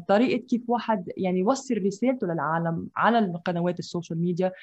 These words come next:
من المحتوى هو ال-، وسيلة التواصل، القصة عم خبرها من المحتوى.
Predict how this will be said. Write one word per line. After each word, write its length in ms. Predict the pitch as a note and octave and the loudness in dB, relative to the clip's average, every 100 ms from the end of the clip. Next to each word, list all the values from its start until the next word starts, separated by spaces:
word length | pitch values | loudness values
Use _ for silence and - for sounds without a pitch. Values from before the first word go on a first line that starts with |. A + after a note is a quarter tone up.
| - - | -10 2
من 180 | A3 B3 | 4 6
المحتوى 580 | G3+ G3+ - F3+ F3+ - | 4 0 0 2 2 0
هو 180 | F3 A3 | 2 4
ال-، 160 | G#3 - | 4 0
وسيلة 220 | F#3 A3 G#3+ | -2 -2 -6
التواصل، 460 | - F#3+ F#3+ F3+ | -2 2 2 0
القصة 340 | D#3+ A3 - E3+ | -6 -6 -6 -4
عم 140 | E3+ | -4
خبرها 360 | - F3+ A3 G3 | -4 -2 0 0
من 100 | D#3+ | 0
المحتوى. 500 | D3+ D#3+ - C#3+ | -4 -6 -6 -8